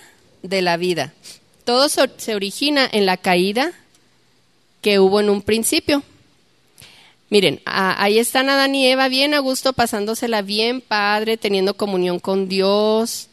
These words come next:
tenían el alimento, sí trabajaban,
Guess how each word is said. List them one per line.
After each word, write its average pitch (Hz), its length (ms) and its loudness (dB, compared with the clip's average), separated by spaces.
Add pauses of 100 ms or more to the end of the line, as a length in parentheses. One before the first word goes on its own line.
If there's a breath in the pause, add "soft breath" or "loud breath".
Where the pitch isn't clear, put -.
(800 soft breath)
tenían 214 300 0
el 190 140 0
alimento, 214 880 -2
sí - 180 -6
trabajaban, 220 840 -4